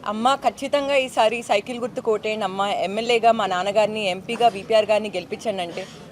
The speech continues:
మీరు అసలు చెప్పనక్కర్లేదు, హండ్రెడ్ పర్సెంట్ మేము టీడీపీ గవర్నమెంట్కే వేస్తాము, మేము వైసీపీ గవర్నమెంట్ వల్ల విసిగిపోయాము, వాళ్ళు చెప్పింది ఒకటి కూడా చేయలేదు, and హండ్రెడ్ పర్సెంట్ ఈసారి టీడీపీకి వేస్తే,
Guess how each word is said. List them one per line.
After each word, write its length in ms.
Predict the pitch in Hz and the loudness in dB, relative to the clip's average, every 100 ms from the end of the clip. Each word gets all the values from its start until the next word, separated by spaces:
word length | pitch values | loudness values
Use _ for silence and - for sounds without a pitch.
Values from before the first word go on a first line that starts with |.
| 240 | 2
మీరు 140 | 285 | 6
అసలు 200 | 294 302 294 | 6 6 2
చెప్పనక్కర్లేదు, 800 | 254 277 320 302 262 247 233 226 - | 0 0 0 2 4 2 2 -2 -4
హండ్రెడ్ 340 | 240 254 330 - | -2 0 0 0
పర్సెంట్ 420 | 269 269 277 269 - | 0 0 -4 -6 -12
మేము 300 | 196 220 247 | -6 -4 -4
టీడీపీ 520 | - 233 226 247 247 220 | -4 -6 -6 -6 2 4
గవర్నమెంట్కే 520 | 220 220 220 226 220 | 4 4 -4 0 2
వేస్తాము, 500 | 175 - 202 180 170 - - - 208 | 0 0 -4 -4 -8 -14 -18 -12 -4
మేము 220 | 220 262 | -2 2
వైసీపీ 640 | 226 208 226 294 285 294 247 | 4 4 2 -8 -4 -2 4
గవర్నమెంట్ 320 | 220 220 240 | 4 4 0
వల్ల 180 | 226 214 | 2 2
విసిగిపోయాము, 920 | 208 196 269 285 294 254 226 196 185 - - - - | 0 -4 -8 -6 2 4 4 2 -4 -8 -18 -8 0
వాళ్ళు 160 | 226 240 | 2 2
చెప్పింది 440 | 269 285 320 339 | -4 -4 2 6
ఒకటి 340 | 285 269 247 | 6 4 -2
కూడా 200 | 277 302 | 0 4
చేయలేదు, 760 | 302 - 233 262 254 233 226 - - | 4 4 2 4 6 6 4 -4 -4
and 100 | 202 - | -6 -6
హండ్రెడ్ 320 | 214 247 330 294 | -4 -2 2 4
పర్సెంట్ 320 | 294 294 262 | 4 2 -4
ఈసారి 360 | 262 247 240 240 | 0 2 2 0
టీడీపీకి 520 | 240 233 240 262 240 | -6 -6 -6 -2 -2
వేస్తే, 260 | 233 240 | 0 0